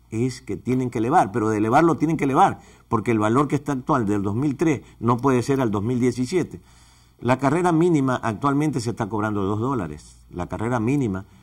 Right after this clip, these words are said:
para el ciudadano que coge el vehículo en cualquier parte de la ciudad, y una carrera mínima de tres, cuatro kilómetros, dos dólares, ¿no? Y de allí sucesivamente va subiendo. El ciudadano que coge un taxi ya sabe, conoce por qué lo,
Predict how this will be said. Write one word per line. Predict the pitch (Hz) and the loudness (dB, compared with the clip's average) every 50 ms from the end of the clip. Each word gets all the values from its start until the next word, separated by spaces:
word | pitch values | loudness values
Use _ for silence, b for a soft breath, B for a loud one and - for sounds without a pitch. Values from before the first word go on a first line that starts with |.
| b b b | b b b
para | - 87 92 | -4 -2 -2
el | 90 85 | -2 0
ciudadano | 98 95 92 90 98 117 120 117 110 | 0 0 0 2 0 0 0 0 -2
que | 95 90 | -4 -6
coge | - - 110 110 | -6 -4 -2 -2
el | 110 104 | 0 0
vehículo | 98 98 107 113 117 107 95 | 0 0 0 -2 -2 -4 -4
en | 90 | -4
cualquier | 87 76 73 - 107 92 | -6 -10 -8 -8 -8 -6
parte | 87 107 101 98 - - | -6 -6 -6 -6 -6 -6
de | 107 | -6
la | 110 113 | -6 -6
ciudad, | 107 131 123 110 107 107 - B B B B B B B B | -6 -6 -6 -6 -6 -8 -12 B B B B B B B B
y | 120 | -2
una | 127 147 143 | 0 0 0
carrera | 135 139 123 131 135 139 123 | 0 0 2 2 2 2 2
mínima | 113 120 127 135 135 131 123 | 2 0 0 0 -2 -2 -4
de | 110 98 | -4 -6
tres, | - - 92 113 113 - | -6 -4 -6 -6 -4 -4
cuatro | 110 107 98 107 120 101 | -6 -6 -6 -6 -6 -4
kilómetros, | 117 113 123 123 123 117 - 101 95 | -4 -2 -2 -2 -4 -4 -4 -4 -4
dos | 92 92 92 | -2 -2 -2
dólares, | 90 85 71 69 71 69 76 | -4 -4 -6 -8 -10 -10 -12
¿no? | 87 98 107 | -14 -12 -6
Y | - 127 139 | -2 0 0
de | 147 | 2
allí | 139 127 110 123 135 147 147 143 B B B | 2 2 2 2 2 2 2 0 B B B
sucesivamente | B - 123 104 113 107 101 - 120 113 110 110 110 107 101 - 95 | B -8 -6 -4 -4 -4 -2 0 0 0 0 0 -2 -4 -4 -4 -4
va | 95 92 90 | -4 -4 -4
subiendo. | - 87 67 71 69 67 - 107 | -6 -6 -6 -6 -6 -8 -6 -8
El | 107 | -4
ciudadano | 98 127 123 120 135 156 165 165 143 | -2 -2 0 2 2 2 2 0 0
que | 135 - | -2 -2
coge | 151 151 147 | -2 -2 -2
un | 147 131 | -2 -4
taxi | - 147 147 143 123 127 107 B B B B - | -4 -6 -6 -4 -4 -6 -8 B B B B -6
ya | - 110 120 127 | 0 2 2 2
sabe, | 113 135 135 139 143 135 | 2 2 2 2 2 0
conoce | 113 113 113 123 135 127 139 110 | 0 -2 -2 -2 -2 -2 -2 -2
por | - 113 95 | -4 -6 -4
qué | 87 113 117 | -2 -2 0
lo, | 127 135 127 123 - | 0 0 -2 -4 -8